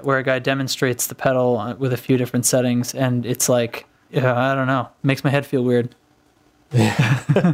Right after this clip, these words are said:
Speaker 2: This is, we're finding this on Chicago Music Exchange dot com. Chicago Music Exchange is one of these, like, bigger indie shops,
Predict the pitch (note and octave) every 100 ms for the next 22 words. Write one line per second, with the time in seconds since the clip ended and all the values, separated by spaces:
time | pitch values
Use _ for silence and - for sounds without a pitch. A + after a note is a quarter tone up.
0 | F#3 - - - D#3 D#3+ E3 D#3 D3+ C#3+
1 | C#3+ D#3 D3+ C#3+ C#3 B2+ - C3+ B2+ B2
2 | A#2+ B2 B2 B2 - B2+ A#2 A2+ A2+ B2
3 | A#2 A#2 - - A2+ A2 A2 A2 G#2+ G#2+
4 | - G#2+ G#2 G#2+ G#2+ G#2 G2+ - - -
5 | - - G#2 - _ - A#2 A#2+ A#2 A2
6 | A#2+ A2+ A2+ G#2+ A#2+ A2+ A2+ -